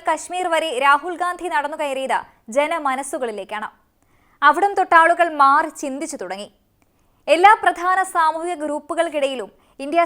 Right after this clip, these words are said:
സഖ്യം ആഴത്തിലുള്ള കടന്നുകയറ്റം നടത്തിയിട്ടുണ്ട്. ഭാരതീയ ജനതാ പാർട്ടി യു പിയിൽ മത്സരിച്ച എഴുപത്തിയഞ്ച് സീറ്റുകളിൽ മുപ്പത്തിമൂന്ന് സീറ്റുകൾ മാത്രമേ നേടാനായുള്ളൂ. സഖ്യകക്ഷികൾക്ക് നേടാനായത്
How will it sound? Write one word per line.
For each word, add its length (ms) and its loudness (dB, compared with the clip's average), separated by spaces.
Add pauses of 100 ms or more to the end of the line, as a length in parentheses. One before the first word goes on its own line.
സഖ്യം 320 -4 (280)
ആഴത്തിലുള്ള 540 0 (140)
കടന്നുകയറ്റം 640 -2 (260)
നടത്തിയിട്ടുണ്ട്. 540 -6 (720)
ഭാരതീയ 440 6 (120)
ജനതാ 340 4
പാർട്ടി 320 2 (280)
യു 180 -4
പിയിൽ 260 -4
മത്സരിച്ച 440 -2 (140)
എഴുപത്തിയഞ്ച് 720 -6
സീറ്റുകളിൽ 440 -6 (340)
മുപ്പത്തിമൂന്ന് 680 -2
സീറ്റുകൾ 320 -4 (120)
മാത്രമേ 320 -4 (180)
നേടാനായുള്ളൂ. 600 -4 (560)
സഖ്യകക്ഷികൾക്ക് 800 -2
നേടാനായത് 580 0